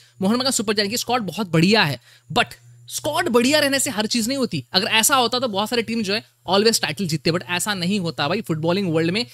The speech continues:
बहुत सारे फैक्टर्स पे काम करना पड़ता है, और उस फैक्टर्स को आप लोग प्रॉपर तरीके से जो है मैच में इस्तेमाल करना होता है। तो कहीं ना कहीं यार, of course, yes, मोहन बगान सुपर जायंट्स के ऊपर बहुत ज्यादा रिस्पॉन्सिबिलिटी है।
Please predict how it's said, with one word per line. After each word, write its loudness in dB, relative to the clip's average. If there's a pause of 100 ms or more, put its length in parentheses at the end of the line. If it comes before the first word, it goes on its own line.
बहुत 4
सारे 4
फैक्टर्स 0
पे 2
काम 0
करना 4
पड़ता 2
है, 4
और 2
उस 0
फैक्टर्स -2
को -2
आप -4
लोग -8
प्रॉपर -4
तरीके -4
से -2
जो -4
है -6 (160)
मैच 0
में -10 (560)
इस्तेमाल -4
करना -8
होता -14
है। -20 (140)
तो 0
कहीं 0
ना 0
कहीं -6
यार, -6 (160)
of -10
course, 2
yes, 2
मोहन 2
बगान -2
सुपर -4
जायंट्स 0
के 0
ऊपर -2
बहुत 0
ज्यादा 2
रिस्पॉन्सिबिलिटी -2
है। -2